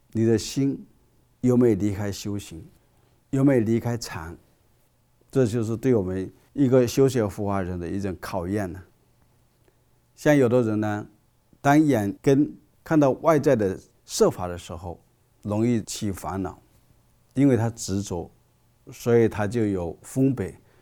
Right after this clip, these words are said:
有分别就有起舍，有起舍呢，就有烦恼。所以智者大师呢，就告诉我们，在六根面对外在的六层境界的时候，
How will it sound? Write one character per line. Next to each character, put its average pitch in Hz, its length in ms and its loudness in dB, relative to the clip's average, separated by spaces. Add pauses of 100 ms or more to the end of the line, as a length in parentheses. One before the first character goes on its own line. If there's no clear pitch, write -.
(300)
有 113 120 2
分 160 300 4
别 113 120 4
就 123 180 -4
有 107 120 0
起 98 400 -6
舍， - 240 -10 (160)
有 98 160 -8
起 104 320 -6
舍 98 220 -8
呢， 90 160 -12 (480)
就 - 120 -8
有 87 140 -4
烦 80 260 -14
恼。 - 140 -20 (1400)
所 131 160 2
以 131 60 4
智 202 180 2
者 147 140 6
大 120 200 2
师 104 200 -6
呢， 98 260 -6 (420)
就 143 160 2
告 127 240 0
诉 107 200 -6
我 92 40 -4
们， 85 240 -10
在 139 320 2 (520)
六 190 440 4
根 147 380 4
面 160 420 2
对 143 360 0 (200)
外 175 220 6
在 156 180 0
的 131 140 2
六 147 380 4
层 110 500 -6
境 170 300 2
界 156 180 0
的 107 160 0
时 - 240 -8
候， 107 340 -4